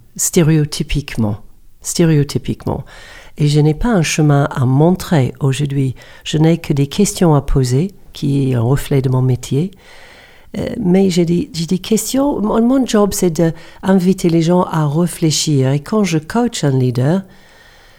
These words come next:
euh, je, je, je dois l'inviter à réfléchir sur ce qui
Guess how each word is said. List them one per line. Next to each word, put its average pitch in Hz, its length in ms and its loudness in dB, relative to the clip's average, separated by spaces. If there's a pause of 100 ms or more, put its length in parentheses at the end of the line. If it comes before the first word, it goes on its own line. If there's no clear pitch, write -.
(160)
euh, 185 540 -4
je, 175 160 -6
je, - 500 -6
je 160 140 -2
dois 214 560 -2 (140)
l'inviter 185 720 0
à 160 60 2
réfléchir 165 720 0
sur 165 220 -4
ce - 200 -6
qui - 380 -8